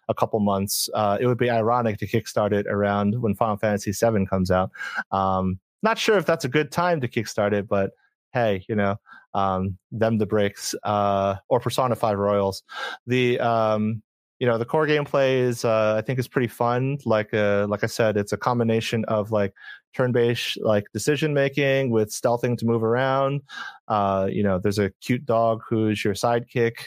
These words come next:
The main character is, uh, is, like, a C S I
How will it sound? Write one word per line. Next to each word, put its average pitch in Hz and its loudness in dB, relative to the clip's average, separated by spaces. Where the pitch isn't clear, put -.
The 107 -2
main 104 2
character 104 0
is, 101 -2
uh, 98 2
is, 104 -2
like, 101 0
a 98 2
C 120 0
S 113 0
I 110 2